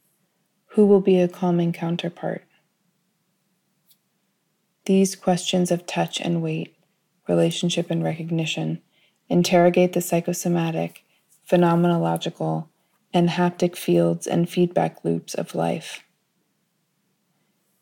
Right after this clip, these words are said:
Such questions are concerns of people who receive, give, need, want,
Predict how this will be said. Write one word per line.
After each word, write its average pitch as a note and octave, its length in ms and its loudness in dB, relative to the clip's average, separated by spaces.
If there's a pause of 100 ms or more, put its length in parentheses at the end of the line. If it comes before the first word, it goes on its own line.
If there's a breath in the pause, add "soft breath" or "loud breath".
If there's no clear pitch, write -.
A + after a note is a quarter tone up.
(240)
Such - 300 -4
questions F3+ 520 2
are - 120 2
concerns E3+ 580 -2
of E3 140 -4
people E3+ 380 -2
who E3 160 -4
receive, E3 640 -2
give, D#3+ 420 -4
need, E3 400 -4
want, E3 480 -6